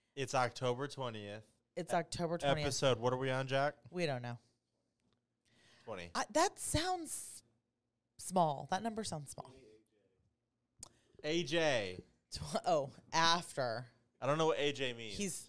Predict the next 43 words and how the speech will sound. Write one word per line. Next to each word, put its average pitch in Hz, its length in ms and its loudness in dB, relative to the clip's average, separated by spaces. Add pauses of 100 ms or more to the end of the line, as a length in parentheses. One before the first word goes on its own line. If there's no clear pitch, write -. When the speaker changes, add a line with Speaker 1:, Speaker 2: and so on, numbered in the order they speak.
(120)
Speaker 2:
s-, 196 200 0
like, 185 160 -4
he's 180 200 -8 (240)
not. 196 300 4 (240)
Speaker 1:
Oh, 127 60 -6
after 120 400 0
Jack. 92 320 -10 (200)
Speaker 2:
Yeah, 170 220 6
because 160 320 0
we, 170 140 -8
before 170 340 -2
we 165 100 -2
said 143 360 -2
before 156 580 -2
Jack, 190 500 0 (140)
but 156 280 4
the 151 220 -2
initials 147 840 -4
were 135 220 -6
questionable. 120 680 -6
Speaker 1:
Oh, 120 200 2
yeah, 123 160 2
so 131 200 -2
we've 131 160 -4
gotta 120 200 0
stick - 260 -6
with 101 160 -8
A 98 220 -6
J. 87 400 -8 (400)
Speaker 2:
Yeah. - 140 -6 (520)
Speaker 1:
A 117 100 0
J, 120 120 0
what 202 160 6
are 196 100 10
we 190 60 10
Speaker 2:
So, 190 100 8
Speaker 1:
talking 180 300 6
about 127 200 2
today? 180 80 2
Speaker 2:
welcome. 233 600 6
I 226 140 8
don't, 262 140 6
well, 233 220 6